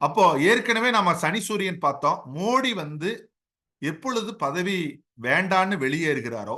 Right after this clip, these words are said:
அப்ப வேறு ஒரு நபர் வரும்போது அவருக்கும் இவருக்கும் போட்டிகள் இருந்தால், அவரோட சதவீதம் கரைவா-,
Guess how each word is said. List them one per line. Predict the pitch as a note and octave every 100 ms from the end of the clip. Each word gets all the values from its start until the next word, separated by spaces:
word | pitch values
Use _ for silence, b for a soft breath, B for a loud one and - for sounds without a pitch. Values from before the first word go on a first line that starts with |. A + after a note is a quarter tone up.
| -
அப்ப | A#2+ -
வேறு | C#3+ D3+ A3 A#3+ G3
ஒரு | D#3
நபர் | C#3 D3+ E3
வரும்போது | B2+ C3 B2 A#2 D#3 - _ _ _ _
அவருக்கும் | C#3 F3 B3+ - A#3+
இவருக்கும் | F#3 E3 F3 G3+ F#3
போட்டிகள் | E3+ F3+ F#3 C#3+
இருந்தால், | C3 B2 B2+ B2+ -
அவரோட | D3 G#3 G#3
சதவீதம் | F3+ E3+ F#3+ G#3+ G3+ F#3
கரைவா-, | C3+ D#3 F3+ F3